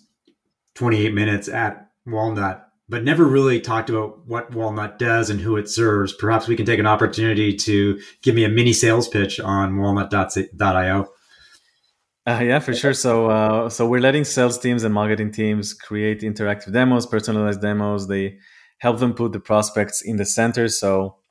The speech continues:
Speaker 2: um, you know, no two prospects are alike, and they should probably get different experiences. You can embed it on your website, so you don't even have to take the Zoom call. You can just send it to a million prospects.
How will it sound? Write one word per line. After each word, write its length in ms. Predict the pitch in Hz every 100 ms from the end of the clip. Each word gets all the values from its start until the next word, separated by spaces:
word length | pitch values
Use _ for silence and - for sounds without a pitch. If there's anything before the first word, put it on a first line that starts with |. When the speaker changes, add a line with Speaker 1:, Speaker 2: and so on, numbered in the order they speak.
| _ -
Speaker 2:
um, 500 | 92 92 90 92 101 _
you 100 | 107
know, 220 | 101 95 95
no 220 | 107 113
two 140 | 113
prospects 520 | 107 110 104 - 104 -
are 180 | 95
alike, 320 | 95 101 104 - -
and 100 | 95
they 60 |
should 220 | 92 95
probably 360 | - 101 98 95
get 180 | 95 92
different 280 | 95 - 92
experiences. 680 | - 120 120 113 117 110 - _ _ _ -
You 140 | 113
can 140 | 107
embed 300 | 101 95 110
it 120 | 113 110
on 120 | 107
your 100 | 101
website, 420 | 104 101 101 101
so 220 | - 98
you 80 | 98
don't 180 | 101 101
even 180 | 101 101
have 140 | 98
to 100 | 104
take 280 | - 107 110
the 100 | 110
Zoom 300 | 101 113 110
call. 240 | 110 107
You 60 | 98
can 120 | 95
just 260 | 101 98 -
send 140 | 101
it 80 | 101
to 100 | 98
a 40 |
million 320 | 95 107 107 104
prospects. 680 | 104 101 104 101 - -